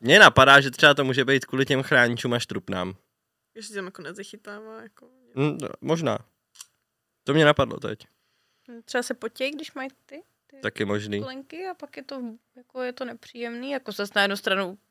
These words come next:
Speaker 3: je to pochopitelný docela, když se nad tím takhle zamyslíš.
Speaker 1: A nebo prostě se jim to líbí. <laughs>
Speaker 2: <laughs> Dobře, to,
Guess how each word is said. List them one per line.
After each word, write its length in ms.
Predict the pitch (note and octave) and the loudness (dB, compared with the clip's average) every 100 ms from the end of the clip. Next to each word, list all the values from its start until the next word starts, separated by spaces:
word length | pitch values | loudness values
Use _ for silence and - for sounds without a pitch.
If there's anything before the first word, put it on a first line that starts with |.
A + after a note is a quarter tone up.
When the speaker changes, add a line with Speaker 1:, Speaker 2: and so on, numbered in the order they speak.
| _ _ - | _ _ -14
Speaker 3:
je 100 | G3+ | -12
to 80 | |
pochopitelný 640 | F3+ - - B3 E3+ E3+ F3 | -10 -8 -8 -6 -8 -8 -10
docela, 320 | - F#3+ F3+ | -12 -10 -10
když 140 | - | -12
se 100 | - | -12
nad 60 | F#3 | -10
tím 120 | F#3+ | -10
takhle 200 | F3+ F#3+ | -8 -8
zamyslíš. 600 | F3+ F3 - F#3+ - - _ _ _ _ - | -8 -12 -12 -16 -18 -20 _ _ _ _ -8
Speaker 1:
A 60 | G#2+ | 0
nebo 180 | A2+ | 0
prostě 280 | G#2 G#2+ - | 0 -4 -6
se 140 | - G#2 | -6 -6
jim 100 | G#2+ | -4
to 120 | G#2+ | -4
líbí. 240 | G2+ G2 | -4 -2
<laughs> 100 | A#2+ - - - - - F#4 - F#4 - _ - _ - C#4+ | -2 -2 -8 -14 -6 -2 0 0 -2 -12 _ -20 _ -20 -4
Speaker 2:
<laughs> 640 | - G#3 D3 D4+ - - - | -4 -4 -8 -10 -10 -18 -18
Dobře, 300 | - G#3 | -16 -16
to, 100 | - | -10